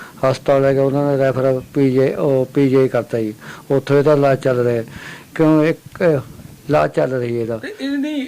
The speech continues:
Speaker 2: ਹੁਣ
Speaker 1: ਹਾਂਜੀ।
Speaker 2: ਜਿਵੇਂ, ਅਹ, ਅਸੀਂ ਦੇਖਿਆ ਜੀ, ਤੁਹਾਡਾ
Speaker 1: ਹਾਂਜੀ।
Speaker 2: ਘਰ ਬਿਲਕੁਲ ਹੀ ਟੁੱਟਿਆ ਪਿਆ ਵੀ
Speaker 1: ਹਾਂਜੀ।
Speaker 2: ਛੱਤ ਜਿਹੜੀ ਮਾੜੀ ਮੋਟੀ ਬਚੀ ਆ, ਕਦੇ ਵੀ ਟੁੱਟ ਸਕਦੀ ਹੈ, ਜਿਵੇਂ
Speaker 1: ਹਾਂਜੀ।
Speaker 2: ਸਾਰਾ ਪਰਿਵਾਰ ਹੈ।
Speaker 1: ਹਾਂਜੀ, ਹਾਂਜੀ।
Speaker 2: ਤੁਸੀਂ ਸਰਕਾਰ ਨੂੰ ਅਪਲਾਈ ਨਹੀਂ ਕੀਤਾ ਵੀ
Speaker 1: ਸਰਕਾਰ,
Speaker 2: ਮਕਾਨ, ਜਿਵੇਂ
Speaker 1: ਸਰਕਾਰ
Speaker 2: ਸਕੀਮ
Speaker 1: ਹਾਂਜੀ,
Speaker 2: ਹੈ?
Speaker 1: ਹਾਂਜੀ, ਜੋ ਨਾ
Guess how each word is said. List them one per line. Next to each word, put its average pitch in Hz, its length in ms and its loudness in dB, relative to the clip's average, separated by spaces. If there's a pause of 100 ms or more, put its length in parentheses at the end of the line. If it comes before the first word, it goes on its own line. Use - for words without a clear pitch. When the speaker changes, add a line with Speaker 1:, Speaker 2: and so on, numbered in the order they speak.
Speaker 2:
ਹੁਣ 214 200 -8
Speaker 1:
ਹਾਂਜੀ। 135 200 -2
Speaker 2:
ਜਿਵੇਂ, 196 440 -8 (220)
ਅਹ, 190 60 -8
ਅਸੀਂ 185 120 -8
ਦੇਖਿਆ 165 340 -6
ਜੀ, 170 100 -6
ਤੁਹਾਡਾ 143 220 -2
Speaker 1:
ਹਾਂਜੀ। 127 120 0
Speaker 2:
ਘਰ 165 120 -4
ਬਿਲਕੁਲ 170 340 -8
ਹੀ 190 60 -6
ਟੁੱਟਿਆ 151 260 -12
ਪਿਆ 165 160 -8
ਵੀ 180 120 -8
Speaker 1:
ਹਾਂਜੀ। 139 180 0
Speaker 2:
ਛੱਤ 180 400 -8 (340)
ਜਿਹੜੀ 160 200 -6
ਮਾੜੀ 160 240 -4
ਮੋਟੀ 160 240 -6
ਬਚੀ 151 280 -6
ਆ, 156 120 -6
ਕਦੇ 156 160 -6
ਵੀ 185 80 -8
ਟੁੱਟ 165 220 -12
ਸਕਦੀ 143 120 -10
ਹੈ, 143 100 -12
ਜਿਵੇਂ 151 160 -4
Speaker 1:
ਹਾਂਜੀ। 127 140 0
Speaker 2:
ਸਾਰਾ - 160 -4
ਪਰਿਵਾਰ 143 440 -8
ਹੈ। 147 100 -6
Speaker 1:
ਹਾਂਜੀ, 131 280 2
ਹਾਂਜੀ। 120 160 0
Speaker 2:
ਤੁਸੀਂ 185 180 -4
ਸਰਕਾਰ 156 380 -2
ਨੂੰ 175 140 -2
ਅਪਲਾਈ 147 260 -4
ਨਹੀਂ 208 100 -6
ਕੀਤਾ 240 220 -6
ਵੀ 233 100 -6
Speaker 1:
ਸਰਕਾਰ, 156 240 0
Speaker 2:
ਮਕਾਨ, 175 140 0
ਜਿਵੇਂ 180 160 -2
Speaker 1:
ਸਰਕਾਰ 165 380 2
Speaker 2:
ਸਕੀਮ 170 160 -4
Speaker 1:
ਹਾਂਜੀ, 147 260 -2
Speaker 2:
ਹੈ? 147 40 2
Speaker 1:
ਹਾਂਜੀ, 135 240 -2
ਜੋ 147 360 0
ਨਾ 175 300 0